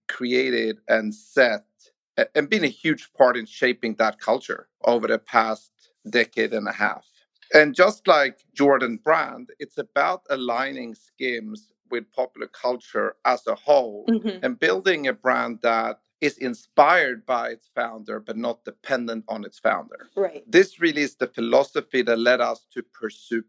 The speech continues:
Speaker 1: partnerships with the Olympics. We're the only brand except Nike or Jordan that has partnered with L V M H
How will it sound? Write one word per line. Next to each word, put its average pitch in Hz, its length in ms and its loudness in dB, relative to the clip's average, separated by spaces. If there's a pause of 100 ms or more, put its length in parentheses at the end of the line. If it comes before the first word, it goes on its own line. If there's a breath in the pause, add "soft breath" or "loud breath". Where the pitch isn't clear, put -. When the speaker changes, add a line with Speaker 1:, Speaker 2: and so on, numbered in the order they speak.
Speaker 1:
partnerships 156 880 -2
with 110 360 -2 (160)
the 123 180 2
Olympics. 120 1000 -4
We're 113 100 0
the 127 100 4
only 135 320 0
brand 123 680 0 (280)
except - 500 0 (280)
Nike 120 600 -4
or 110 160 -4
Jordan 127 580 0
that 117 160 -2
has 117 200 -2
partnered 120 500 -4
with 117 160 -6
L 120 160 0
V 135 120 -4
M 139 80 -2
H - 440 -2